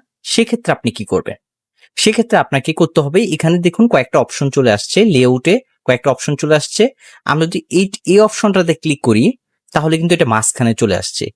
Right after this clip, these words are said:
যদি নিচে নিয়ে আসি তাহলে কিন্তু এইটার মাঝখানে চলে আসছে। আর যদি আর নিচেরটা নিউ ক্লিক করি তাহলে কিন্তু নিচে চলে আসছে। তো আমি এটা মাঝখানে রাখছি। এই হচ্ছে আপনাদের সেল অ্যালাইনমেন্ট, অর্থাৎ একটা সেলের ভিতরে আপনি লেখাটাকে কোথায় রাখবেন,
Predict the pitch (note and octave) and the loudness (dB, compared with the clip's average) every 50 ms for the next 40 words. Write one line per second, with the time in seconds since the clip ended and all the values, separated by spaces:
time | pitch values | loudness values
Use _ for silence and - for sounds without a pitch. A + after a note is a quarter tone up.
0 | _ _ _ _ _ - B2 C3 C#3 C#3+ C3+ C#3+ E3 F3 - A#3 A#3+ A#3+ - _ | _ _ _ _ _ -4 -2 2 2 4 4 4 4 2 2 2 0 0 -4 _
1 | - E3 D#3+ E3 F3 F#3 F#3 - - B3+ C#4 - F#3+ D3 C#3 C3+ C#3 - D3+ D3+ | 0 2 4 4 4 4 4 2 0 0 0 0 0 0 0 -2 -2 -2 -2 0
2 | G3 A3 C#4+ C4+ - _ _ - G3 G3 F#3+ G#3 F#3+ E3 D3 B2+ A2+ - - - | 2 2 0 0 -4 _ _ 0 2 2 4 2 2 4 2 2 0 -2 -2 -2
3 | A#2 G#2 G#2+ - A2+ F#2+ F2 F2+ F2+ - - - - - - _ _ _ _ _ | -2 -2 0 0 0 0 0 -2 -4 -4 -6 -8 -8 -8 -10 _ _ _ _ _
4 | _ - B2 C3 C3 C#3+ D3+ - - - - - D3+ E3 F3+ F3 E3+ F#3 F#3 - | _ -4 -2 -2 -2 -2 -2 -2 -4 -2 -2 0 0 0 2 0 0 0 0 0
5 | A#3+ A#3 - C4 A#3+ A3 G#3+ A3 G3+ - _ _ _ _ _ - G3 G#3 G3 - | 0 0 2 4 4 6 4 4 2 -2 _ _ _ _ _ -2 -2 0 0 2
6 | A3+ C4 B3 - E3+ D3+ D3 D3 D3+ D3+ - D#3+ C3+ B2 A#2 - F3 G#3 - - | 0 0 2 2 2 2 2 0 0 0 2 4 4 4 4 4 2 2 2 0
7 | - _ _ _ _ - F3+ D3 G2+ F#2 - - - - - - - C3+ C3 C3 | -4 _ _ _ _ 0 2 2 2 0 -2 -6 -8 -10 -10 -6 -2 -2 0 0
8 | C3 C3 C#3 B2+ B2 B2 - - - D#3 D#3+ D#3+ D#3 D3 - - - A#3 C4 C#4 | 0 0 0 0 0 0 0 -2 -2 0 0 0 0 0 -2 -2 -2 -2 -2 -2
9 | A#3+ - - - - _ _ _ - E3 G3+ F#3+ G3 G#3+ G#3 - - A3+ F3 - | -4 -12 -20 -20 -20 _ _ _ 2 2 2 4 2 0 0 2 2 2 2 2
10 | - - D3 C#3 D3+ F3 A#3+ D4 - _ _ _ - - - - - A#3 A3+ G#3 | 0 -2 0 2 4 2 2 2 -2 _ _ _ -2 -2 0 2 2 4 4 2
11 | B2 A#2+ A2+ G#2+ G2+ F#2+ F#2 F2+ F2+ - - B2+ - - B2+ B2 - - D3 - | 2 2 0 0 0 -2 -4 -4 -6 -6 -6 -4 -2 -2 -2 -2 -2 -4 -2 -2
12 | - - - - E3+ F#3 G#3 G#3+ G#3 G#3+ G3 - D3 C3 F3 A#3 B3 F#3+ - - | 0 0 0 2 4 4 4 4 2 0 0 2 2 2 2 2 0 -2 -4 -4
13 | D#3 D3 C3+ C3 - C#3 - C#3+ C3+ - G3+ A#3 - - - _ _ - - G#3+ | 0 0 0 0 0 -2 -4 -4 -2 0 -2 -2 -2 -6 -20 _ _ -2 -2 0
14 | - - F3 D3+ B2+ G#2 E2+ F2 - F2+ | 2 2 2 2 2 0 -4 -6 -8 -8